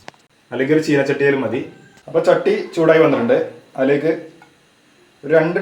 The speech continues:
ടേബിൾ സ്പൂൺ എണ്ണ ഒഴിച്ച് കൊടുക്കാം, വെളിച്ചെണ്ണ. അപ്പൊ എണ്ണ നന്നായി ചൂടായി വന്നിട്ടുണ്ട്. അതിലേക്ക് കുറച്ച് ഉലുവ ഇട്ട് കൊടുക്കാം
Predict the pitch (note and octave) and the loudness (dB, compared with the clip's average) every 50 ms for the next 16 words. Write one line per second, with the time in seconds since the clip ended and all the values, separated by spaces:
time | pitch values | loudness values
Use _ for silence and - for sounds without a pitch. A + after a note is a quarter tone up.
0 | - E3+ D#3+ D#3 D#3 C#3 - - D3+ D#3 D#3 - - - C3 B2 B2+ C3+ C3 B2+ | 2 4 4 4 4 2 -2 -4 -4 -4 -4 -6 -10 -12 -10 -4 -2 -2 -2 -2
1 | A2+ G2+ - - - - - - - _ _ _ _ _ _ _ _ _ _ - | -4 -8 -8 -10 -10 -12 -14 -20 -20 _ _ _ _ _ _ _ _ _ _ -20
2 | - - A2+ A2+ G#2+ - A#2 G#2+ G#2+ A#2 - - - - - _ _ _ _ _ | -16 -10 -8 -8 -6 -6 -6 -6 -6 -6 -8 -10 -12 -20 -20 _ _ _ _ _
3 | _ _ _ _ _ _ _ - - - _ _ _ - - - - - _ _ | _ _ _ _ _ _ _ -20 -20 -20 _ _ _ -20 -20 -20 -20 -20 _ _
4 | _ _ _ - - - - - - - - - - B2 D#3 E3 E3 D#3 D#3 E3 | _ _ _ -20 -20 -20 -20 -20 -20 -20 -20 -20 -10 -4 0 2 2 2 2 2
5 | F3 F3 D#3+ D#3+ D#3 E3 - E3 C#3+ C#3 C#3+ C#3+ C#3 C3+ B2+ A#2 A2+ G#2+ A2+ D3 | 2 2 2 0 0 -2 -2 0 2 2 2 4 2 0 0 -2 -4 -2 -2 -2
6 | D#3 - - B2+ B2 B2+ B2 C3+ D#3 - - - - - C#3 C#3 C#3+ - - - | -4 -4 -4 -2 -2 -2 0 0 -2 -2 -2 -4 -6 -2 -2 -2 -2 -2 -6 -4
7 | - A3 F3 C#3+ C3+ D3 C#3+ - A#2+ - G#2 G#2 A#2 | 0 2 2 4 4 4 2 2 0 -2 -2 -4 -4